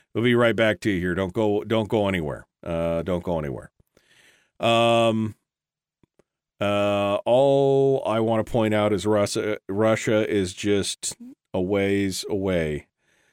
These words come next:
From Kotzebue to Big Diomede is ninety-seven <laughs> miles. From Kotzebue to Anadyr is five hundred and eighty miles.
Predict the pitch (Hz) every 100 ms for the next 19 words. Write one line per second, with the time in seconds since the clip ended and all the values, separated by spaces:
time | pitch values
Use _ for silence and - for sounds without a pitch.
0 | _ _ - 95 135 127 - 110 113 117
1 | 92 110 95 113 110 110 107 104 107 107
2 | 101 92 110 104 98 104 98 107 92 -
3 | 95 107 104 104 101 101 95 95 98 90
4 | 95 98 90 - 104 95 95 92 85 90
5 | 92 87 87 82 82